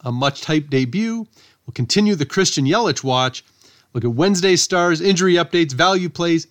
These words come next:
and D F S recommendations. And before we get going, tell your smart device to play the most recent episode of Locked On Fantasy Baseball.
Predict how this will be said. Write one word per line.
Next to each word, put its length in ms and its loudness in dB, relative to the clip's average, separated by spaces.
and 240 2
D 140 2
F 120 -2
S 180 0
recommendations. 880 -4
And 60 -6
before 240 2
we 100 2
get 180 0
going, 380 0
tell 160 0
your 120 0
smart 340 -2
device 340 -4
to 80 -20
play 160 -2
the 80 -6
most 240 -2
recent 280 -2
episode 500 -2
of 140 -2
Locked 280 0
On 120 0
Fantasy 340 -2
Baseball. 600 -2